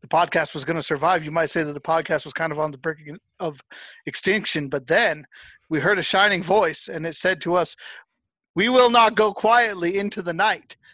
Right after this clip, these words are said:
We will not vanish without a fight. We will podcast on.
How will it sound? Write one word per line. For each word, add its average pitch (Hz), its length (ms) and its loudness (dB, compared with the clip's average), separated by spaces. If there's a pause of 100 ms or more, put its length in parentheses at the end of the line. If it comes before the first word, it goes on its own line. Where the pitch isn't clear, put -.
(220)
We 220 180 0
will 277 200 4
not 269 280 2
vanish 226 600 0
without 196 380 0
a 175 60 -2
fight. 185 480 -2 (480)
We 214 160 -4
will 302 200 -2
podcast 277 720 0
on. 156 380 0